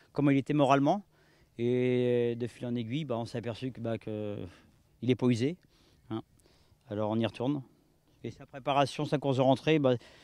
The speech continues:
c'était un petit peu le verdict, un petit peu, on, on lui a fait une course sage et, euh, et c'est lui qui allait, bah, qui allait nous, nous indiquer les, voilà, si on continuait ou pas,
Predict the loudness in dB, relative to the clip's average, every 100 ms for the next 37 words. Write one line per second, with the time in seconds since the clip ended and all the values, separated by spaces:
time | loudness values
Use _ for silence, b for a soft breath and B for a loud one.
0 | b -10 4 4 4 2 4 6 6 4
1 | -2 -8 -6 -2 0 0 0 0 -2 -2
2 | -4 -4 -2 -2 -2 -4 -4 -8 0 2
3 | 2 0 -2 -2 -2 -2 -2 -4 -6 -8
4 | -6 -4 -4 -2 -2 -4 -6 -10 -14 _
5 | b b b b b b b b b b
6 | _ _ _ -6 -2 0 2 2 0 -2
7 | -2 -2 -4 -4 -4 -2 -2 0 0 -2
8 | -2 -2 -4 -6 -8 -8 -8 -8 -8 -4
9 | -2 -4 -8